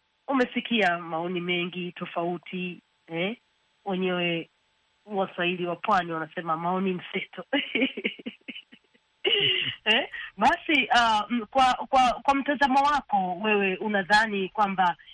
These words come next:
nini hasa kifanyike hivi sasa ili kuweza, uh, kumwelimisha ama kumweka, uh, raia yeyote yule, mimi, wewe na mwingine, katika, katika ufahamu wa kawaida, kuikubali hii hali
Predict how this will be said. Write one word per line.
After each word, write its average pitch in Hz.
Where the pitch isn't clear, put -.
nini 311
hasa 226
kifanyike 202
hivi 175
sasa 170
ili 233
kuweza, 202
uh, 180
kumwelimisha 196
ama 220
kumweka, 208
uh, 196
raia 240
yeyote 240
yule, 170
mimi, 208
wewe 202
na 190
mwingine, 190
katika, 202
katika 202
ufahamu 262
wa 202
kawaida, 185
kuikubali 240
hii 190
hali 170